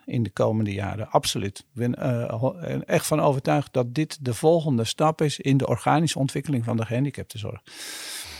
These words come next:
Dat betekent dat we, eh, in, in de wijken het mogelijk moeten maken dat mensen met een verstandelijke beperking daar makkelijker kunnen wonen. Hè, en dat we veel meer op die, nou ja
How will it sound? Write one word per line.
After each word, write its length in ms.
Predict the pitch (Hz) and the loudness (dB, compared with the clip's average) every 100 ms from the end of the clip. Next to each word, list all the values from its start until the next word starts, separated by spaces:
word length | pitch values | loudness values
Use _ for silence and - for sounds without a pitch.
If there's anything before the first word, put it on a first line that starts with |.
| - - _ _ _ | -18 -20 _ _ _
Dat 160 | 135 147 | 4 4
betekent 400 | 151 160 147 147 | 8 8 8 6
dat 180 | 143 131 | 6 6
we, 340 | 135 139 135 | 4 4 2
eh, 260 | - 135 131 | 0 2 2
in, 300 | - 139 - | 2 2 2
in 160 | 143 | 4
de 100 | 143 | 4
wijken 640 | 127 139 143 - 120 123 - _ _ _ | 6 6 6 4 0 -2 -4 _ _ _
het 280 | 117 123 | -2 0
mogelijk 360 | 127 131 120 - | 4 4 2 0
moeten 240 | 120 117 | -2 0
maken 420 | 113 113 113 120 113 | 0 0 -2 -6 -6
dat 200 | 120 117 | -6 -2
mensen 380 | 120 120 - 117 | -2 -2 -2 -2
met 80 | |
een 60 | 113 | -2
verstandelijke 460 | - 123 120 - 127 | 2 2 2 4 2
beperking 260 | 117 120 | 4 4
daar 140 | 117 113 | 4 4
makkelijker 460 | 113 117 104 120 | 2 0 -2 -4
kunnen 280 | - 123 113 | -2 0 0
wonen. 360 | 120 117 107 104 | 2 2 0 -2
Hè, 140 | - | -4
en 220 | - 113 | -4 -4
dat 140 | 110 - | -4 -4
we 100 | 113 | 2
veel 220 | 131 135 | 4 6
meer 200 | 127 127 | 4 2
op 140 | - | -4
die, 260 | - 113 - _ - - - _ - | -6 -8 -10 _ -20 -20 -20 _ -4
nou 160 | 147 | 0
ja 260 | 120 107 | 0 0